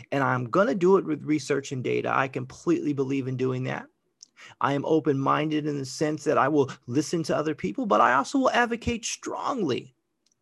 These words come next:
for a particular position that I may be advocating at the time. I hope you will take time to listen.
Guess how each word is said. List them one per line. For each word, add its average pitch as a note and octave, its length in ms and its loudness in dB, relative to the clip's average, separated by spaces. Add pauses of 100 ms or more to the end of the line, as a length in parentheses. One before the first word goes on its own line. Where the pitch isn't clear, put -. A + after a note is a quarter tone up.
(140)
for D3 120 0
a - 20 -6
particular G3+ 520 -2
position E3+ 800 -4 (1400)
that A#2 160 2
I C3 380 0 (160)
may C#3+ 680 0 (300)
be C#3 480 -2 (320)
advocating C#3+ 580 -2
at C3+ 80 -6
the - 80 -20
time. D#3+ 500 -2 (840)
I G#2 100 -6
hope A3 320 0
you A#3 100 0
will G3 80 2
take F#3 280 -6
time D#3 260 -4
to C3+ 60 -4
listen. - 360 -12